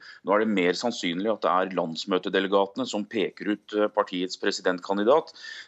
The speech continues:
Etter et innfløkt regelverk så fristilles, eh, eh, delegatene etter de første avstemningene, og kan dermed hoppe over til, eh, Ted Cruz eller en helt annen person som etablissementet ville foretrekke.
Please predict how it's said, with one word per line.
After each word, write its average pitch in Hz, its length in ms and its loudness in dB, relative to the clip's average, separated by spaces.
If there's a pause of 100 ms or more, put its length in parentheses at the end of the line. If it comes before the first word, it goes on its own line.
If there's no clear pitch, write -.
(280)
Etter 90 300 0
et 98 260 -6
innfløkt 101 720 0
regelverk 98 720 2
så 101 180 2 (160)
fristilles, 104 760 0 (120)
eh, 104 640 4
eh, 92 320 -2 (320)
delegatene 98 540 2
etter 92 140 -8
de 92 120 -6
første 90 220 2
avstemningene, 98 680 0
og 95 140 -2
kan 107 100 -2
dermed 87 320 -2
hoppe - 320 -6
over 82 160 0
til, 87 280 -4
eh, 92 100 6
Ted 87 300 -2
Cruz 117 360 0
eller 82 180 0
en 87 140 -6
helt 80 160 -4
annen 80 280 0
person 104 320 0
som 92 200 -4 (220)
etablissementet 117 760 2
ville 90 240 2
foretrekke. 76 560 -2